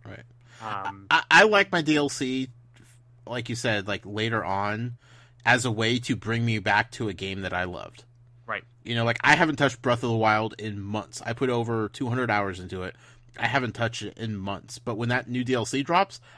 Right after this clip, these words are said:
Speaker 1: I'm gonna be so excited to go back and play that and, and start that game up again,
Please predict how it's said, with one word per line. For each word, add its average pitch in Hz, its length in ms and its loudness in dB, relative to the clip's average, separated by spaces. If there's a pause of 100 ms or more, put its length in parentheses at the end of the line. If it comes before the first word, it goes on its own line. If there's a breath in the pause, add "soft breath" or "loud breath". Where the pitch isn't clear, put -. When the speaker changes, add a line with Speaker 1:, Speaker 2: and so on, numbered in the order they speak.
Speaker 1:
I'm 143 160 2
gonna 139 180 4
be 120 140 -2
so 139 540 2
excited 117 640 2 (340 soft breath)
to - 100 -6
go 113 200 0
back 98 360 2
and 101 160 -10
play 107 200 -6
that 90 280 -6
and, 104 160 -10
and 104 140 -10
start 110 260 -4
that 98 180 -6
game 98 200 -8
up 92 140 -8
again, 85 300 -16